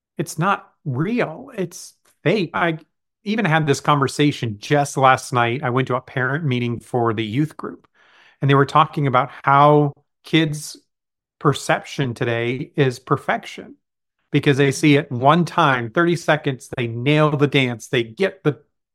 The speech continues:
song, whatever it is, but they don't show all the blooper reels of trying to make it work and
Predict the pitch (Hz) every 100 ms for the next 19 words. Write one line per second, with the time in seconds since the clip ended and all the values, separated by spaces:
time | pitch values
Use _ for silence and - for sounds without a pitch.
0 | _ - 180 165 156 143 135 175 202 190
1 | 170 156 202 170 - _ _ - 175 202
2 | 214 - - - 202 170 151 156 151 156
3 | 151 147 139 123 _ _ _ _ 147 190
4 | 202 143 120 120 123 131 120 117 - 160
5 | 156 143 131 165 160 170 135 151 180 175
6 | 143 117